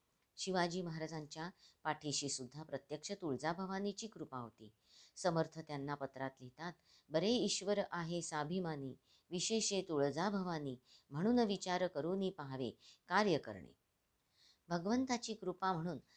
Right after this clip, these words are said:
समर्थ आणि शिवछत्रपती काफील नव्हते. दोघे अत्यंत स्वा-, सावध होते. दोघे प्रयत्नवादी होते. ईश्वर अशांना मदत करतो.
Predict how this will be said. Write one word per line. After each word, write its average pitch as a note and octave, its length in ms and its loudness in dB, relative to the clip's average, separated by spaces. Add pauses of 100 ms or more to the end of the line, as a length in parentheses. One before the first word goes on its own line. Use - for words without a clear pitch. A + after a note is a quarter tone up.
(100)
समर्थ A3 440 -2
आणि F#3+ 200 0
शिवछत्रपती E3+ 920 -4 (340)
काफील G3 400 0
नव्हते. - 340 -6 (300)
दोघे D#3+ 320 6
अत्यंत F#3 440 -2
स्वा-, D3 400 -4
सावध E3 400 2
होते. A#2 260 -8 (360)
दोघे D#3+ 340 4
प्रयत्नवादी D#3 720 0
होते. B2 320 -10 (360)
ईश्वर G#3+ 380 0 (100)
अशांना F3+ 500 -6 (400)
मदत D#3+ 420 4
करतो. - 340 -10